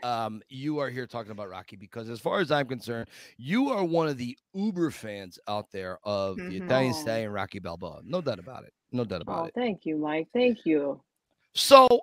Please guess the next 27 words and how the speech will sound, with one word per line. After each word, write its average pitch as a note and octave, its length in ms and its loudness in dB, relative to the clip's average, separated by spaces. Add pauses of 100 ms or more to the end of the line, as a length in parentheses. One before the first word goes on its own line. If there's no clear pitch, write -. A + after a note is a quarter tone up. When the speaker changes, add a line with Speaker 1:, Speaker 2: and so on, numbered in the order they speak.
(340)
Speaker 1:
before F4+ 680 4
we C#4+ 140 2
get G#3 220 10
into F#3+ 220 2
the, E3+ 160 2 (140)
uh, E3+ 60 -2 (160)
interview C3+ 520 0
and A#2 200 -6
talking, E3 400 0
uh, C3 120 0 (100)
have D3 240 -2
the C3 80 -4
conversation D3 680 2
really A#2 300 2
about F#2 200 -2
Rocky, A2+ 420 0 (460)
I, F#3 120 10 (480)
I G#3 160 8
have B3+ 300 10
a F#3 80 12
question - 580 4
I B2 80 0
want A#2+ 280 -4
to - 160 -6
ask. E2 360 -8 (640)
Speaker 3:
All F3 160 4
right. D#3+ 280 2